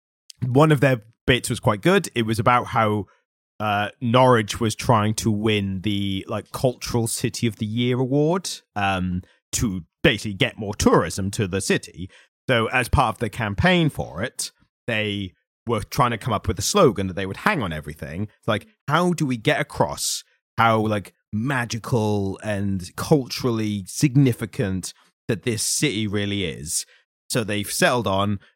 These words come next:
one that they felt really embodied their, not only the majesticness of Nor-, of Norwich,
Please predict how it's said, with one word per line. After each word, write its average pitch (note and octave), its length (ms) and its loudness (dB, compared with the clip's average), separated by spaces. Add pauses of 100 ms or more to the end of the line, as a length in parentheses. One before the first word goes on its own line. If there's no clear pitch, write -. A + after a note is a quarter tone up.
(340)
one C#3+ 320 4
that A2+ 160 -2
they A#2 160 2
felt B2 280 0
really E3 280 4
embodied G#2 840 0 (380)
their, A#2 360 2
not F#3 180 2
only D3+ 440 2 (220)
the B2 60 2
majesticness G2+ 1040 -2
of F2 220 -4
Nor-, F#2+ 260 0 (120)
of G2+ 160 -2
Norwich, F#2 380 -2